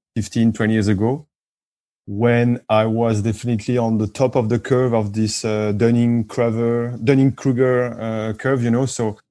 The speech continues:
back from the uni, P H D, uh, three, four masters, starting to get some publications in. You just think you know everything, you know?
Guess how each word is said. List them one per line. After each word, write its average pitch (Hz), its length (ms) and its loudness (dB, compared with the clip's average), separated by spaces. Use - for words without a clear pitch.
back 127 220 0
from 131 160 -2
the 117 80 4
uni, 139 540 4
P 135 140 0
H 117 220 0
D, 131 380 2
uh, 110 360 -2
three, 139 240 2
four 135 200 2
masters, 131 680 0
starting 131 340 2
to 131 100 -2
get 120 200 0
some 120 160 -4
publications 123 800 0
in. 127 260 0
You 147 80 -4
just 131 220 0
think 127 340 -4
you 123 200 4
know 123 320 0
everything, 127 540 -2
you 98 80 -8
know? 117 220 -10